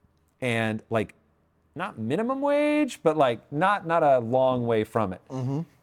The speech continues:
Speaker 1: And I remember thinking, "Why am I doing this?"
Speaker 2: Mm.
Speaker 1: And I'm doing it because the boss of the place is like, "Why do you work here?"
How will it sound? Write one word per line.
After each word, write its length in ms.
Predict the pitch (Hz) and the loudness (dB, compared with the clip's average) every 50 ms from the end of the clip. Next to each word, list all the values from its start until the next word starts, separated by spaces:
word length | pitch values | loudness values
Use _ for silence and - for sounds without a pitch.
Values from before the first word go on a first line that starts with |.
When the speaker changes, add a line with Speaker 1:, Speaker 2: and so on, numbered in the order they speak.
| _ _ - | _ _ -8
Speaker 1:
And 640 | 135 127 127 123 123 123 120 120 117 117 117 107 - _ _ _ _ _ _ _ _ _ _ _ _ _ _ _ _ _ _ - | -4 -2 0 0 0 0 -2 -2 -4 -4 -6 -8 -12 _ _ _ _ _ _ _ _ _ _ _ _ _ _ _ _ _ _ -4
I 80 | 123 135 | -2 -2
remember 640 | 131 131 131 143 156 165 160 160 156 147 143 131 - - | 0 0 0 -2 0 0 2 2 2 2 0 -2 -6 -8
thinking, 480 | - 135 131 110 - 113 104 101 - - - 87 | -8 -6 -6 -6 -6 -6 -6 -8 -10 -14 -16 -16
"Why 260 | 87 95 113 139 190 220 | -12 -10 -8 -6 -4 -4
am 140 | 226 214 | -4 -4
I 80 | 156 120 | -4 -4
doing 320 | 98 107 113 113 107 90 | -4 -6 -6 -6 -6 -8
this?" 280 | 82 80 - - - - - | -10 -14 -18 -20 -20 -14 -8
Speaker 2:
Mm. 380 | 123 113 113 113 110 101 95 95 92 _ _ _ _ - | -6 -4 -2 -2 -4 -4 -6 -8 -12 _ _ _ _ -6
Speaker 1:
And 140 | - 123 123 | -4 -2 -2
I'm 280 | 120 113 104 95 101 110 | -2 -2 -4 -6 -10 -8
doing 400 | 113 160 220 254 269 262 196 143 120 | -2 0 0 2 2 0 -2 -2 -4
it 180 | 110 110 110 _ - | -6 -8 -10 _ -10
because 760 | 101 120 117 - 123 117 110 110 107 107 101 95 - - - _ _ _ _ _ _ _ _ _ _ _ _ _ _ _ _ _ _ _ _ _ _ _ _ _ _ _ _ _ _ - | -8 -8 -6 -4 -2 -2 -2 0 -2 -4 -4 -8 -10 -14 -16 _ _ _ _ _ _ _ _ _ _ _ _ _ _ _ _ _ _ _ _ _ _ _ _ _ _ _ _ _ _ -6
the 240 | 104 101 123 120 | -2 0 0 0
boss 520 | 101 92 90 - 135 143 160 180 185 185 - | 0 -2 -2 0 2 2 2 2 0 0 -2
of 60 | 139 | -2
the 80 | 117 110 | -4 -4
place 360 | - - 110 107 101 - - | -4 -4 -4 -4 -4 -6 -6
is 100 | 101 87 | -8 -8
like, 160 | 98 90 - | -8 -10 -10
"Why 200 | 82 90 101 143 | -6 -4 -4 -4
do 60 | 185 226 | -2 -4
you 160 | 226 208 113 | -4 -4 -6
work 300 | 80 82 90 110 226 - | -6 -6 -6 -8 -8 -10
here?" 300 | - 80 76 78 85 | -14 -16 -16 -16 -18